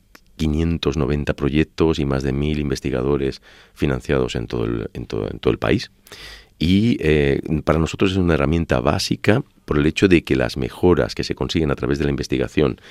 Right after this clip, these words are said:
en los programas de diagnóstico precoz y en los tratamientos permiten que tengamos cada vez menos pacientes diagnosticados, que se puedan diagnosticar de manera precoz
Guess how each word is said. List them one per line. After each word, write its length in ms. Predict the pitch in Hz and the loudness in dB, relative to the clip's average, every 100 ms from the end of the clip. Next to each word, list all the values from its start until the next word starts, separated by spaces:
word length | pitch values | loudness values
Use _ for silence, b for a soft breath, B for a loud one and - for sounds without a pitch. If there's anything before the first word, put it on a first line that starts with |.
| B B B | B B B
en 140 | - | -4
los 120 | - | -4
programas 300 | - 71 82 | -2 0 2
de 80 | 85 | 2
diagnóstico 480 | 80 65 - 78 76 | 2 0 -4 -2 -2
precoz 500 | 64 - 71 65 - | -4 2 2 2 -2
y 40 | |
en 60 | 62 | -6
los 120 | 60 | -6
tratamientos 760 | 58 58 58 85 87 85 123 - B B B B | -6 -4 -2 -2 0 0 -2 -8 B B B B
permiten 640 | 78 82 82 - 53 50 - - | -2 0 -2 -2 -8 -8 -16 -8
que 100 | - | -2
tengamos 360 | - 80 78 65 | 0 2 0 -2
cada 240 | - 85 | -2 0
vez 200 | 80 76 | 2 0
menos 360 | 69 87 82 - | 2 2 2 -2
pacientes 640 | - 60 82 78 69 58 | -6 -4 -2 -2 -2 -4
diagnosticados, 840 | 60 60 60 55 64 78 123 165 _ _ | -4 -6 -8 -4 0 0 0 -6 _ _
que 100 | - | -4
se 100 | - | -2
puedan 200 | - 92 92 | 0 0 0
diagnosticar 440 | 76 69 67 65 | 0 -2 -4 -2
de 80 | 65 | -2
manera 240 | 60 64 | -2 -4
precoz 400 | - - - 123 | -4 0 0 0